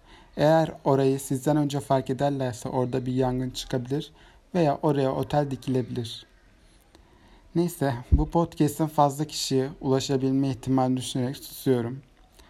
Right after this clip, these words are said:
Susmamın gerekçesini düşününce de aklıma şey geldi. Geçen gün Netflix'te Roman Empire belgeselini izliyordum. Milattan sonra yirmi beş yıllarında falan herhalde. Tiberius adında bir imparator, devlete karşı eylem yapan,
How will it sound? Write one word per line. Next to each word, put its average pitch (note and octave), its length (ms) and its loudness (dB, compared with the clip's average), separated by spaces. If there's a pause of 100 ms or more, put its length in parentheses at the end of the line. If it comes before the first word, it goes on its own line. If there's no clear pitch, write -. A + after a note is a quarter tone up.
(580)
Susmamın E3 580 2
gerekçesini D#3 580 0
düşününce D3+ 440 0
de C3+ 60 2
aklıma C3 340 0
şey C3 240 0
geldi. A#2+ 400 -4 (280)
Geçen D3+ 420 2
gün D#3 280 -2
Netflix'te C#3 720 0
Roman C3+ 320 2
Empire B2+ 420 2
belgeselini A#2+ 560 0
izliyordum. B2 540 -4 (600)
Milattan C#3+ 580 2
sonra C#3+ 340 0
yirmi C#3 300 0
beş C3+ 240 -4
yıllarında B2 340 -2
falan A#2 340 -4
herhalde. A2+ 520 -4 (760)
Tiberius C#3 640 2
adında C#3 420 0
bir C3 120 0
imparator, B2+ 720 -4 (380)
devlete C#3 440 2
karşı C#3+ 320 0
eylem C#3 480 2
yapan, B2 340 -6